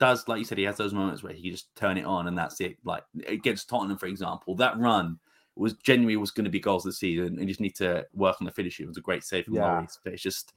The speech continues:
Speaker 1: he can do this in pretty much every game. And I think he,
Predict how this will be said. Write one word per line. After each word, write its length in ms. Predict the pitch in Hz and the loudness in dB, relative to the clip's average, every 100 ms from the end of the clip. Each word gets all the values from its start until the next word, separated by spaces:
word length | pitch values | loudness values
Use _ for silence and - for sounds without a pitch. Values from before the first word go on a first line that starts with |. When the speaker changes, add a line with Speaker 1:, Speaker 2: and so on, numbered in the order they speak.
| _ _ _ _ _ | _ _ _ _ _
Speaker 1:
he 240 | 117 127 | 4 4
can 220 | 139 110 | 2 2
do 180 | 117 120 | 4 6
this 420 | 95 80 - - - _ | 4 0 -10 -14 -14 _
in 420 | 92 87 87 85 - | -2 0 0 -2 0
pretty 160 | 92 | 0
much 140 | 85 - | 0 -2
every 220 | 104 92 | -2 -2
game. 320 | 82 87 80 78 | 2 2 2 0
And 80 | 95 | 0
I 40 | |
think 200 | 92 101 | 2 -2
he, 320 | 107 101 95 | 0 0 0